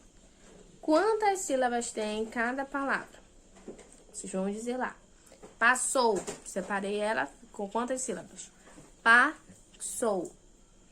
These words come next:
Duas sílabas, né? Então, vocês vão colocar lá.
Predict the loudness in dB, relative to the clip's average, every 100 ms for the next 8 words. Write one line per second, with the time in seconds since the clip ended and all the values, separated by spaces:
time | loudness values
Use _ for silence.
0 | -20 -20 -20 -20 -20 -6 -2 0 -2 -6
1 | -8 -12 -8 -6 -6 -10 -14 -10 -10 -8
2 | -10 -8 -8 -10